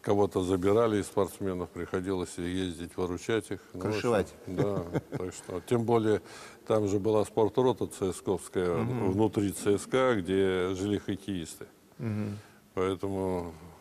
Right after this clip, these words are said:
Speaker 1: приходилось тоже следить за
Speaker 2: Ну,
Speaker 1: порядком.
Speaker 2: Калашников разобрали хотя бы раз за
Speaker 1: Да,
Speaker 2: четыре года?
Speaker 1: конечно.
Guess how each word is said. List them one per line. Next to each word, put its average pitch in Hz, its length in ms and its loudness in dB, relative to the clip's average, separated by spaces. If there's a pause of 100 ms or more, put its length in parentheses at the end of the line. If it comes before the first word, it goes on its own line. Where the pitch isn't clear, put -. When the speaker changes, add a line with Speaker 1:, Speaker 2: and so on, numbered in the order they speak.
(840)
Speaker 1:
приходилось 95 600 -4
тоже 101 380 -4 (120)
следить 95 340 -2
за 87 80 -4
Speaker 2:
Ну, 90 60 -2
Speaker 1:
порядком. 92 280 0
Speaker 2:
Калашников 139 520 -2
разобрали 117 520 0
хотя 92 260 -2
бы 95 120 -4
раз 85 220 -2
за 95 180 -10
Speaker 1:
Да, 90 80 -6
Speaker 2:
четыре 113 300 2
года? 82 200 -2
Speaker 1:
конечно. - 180 -10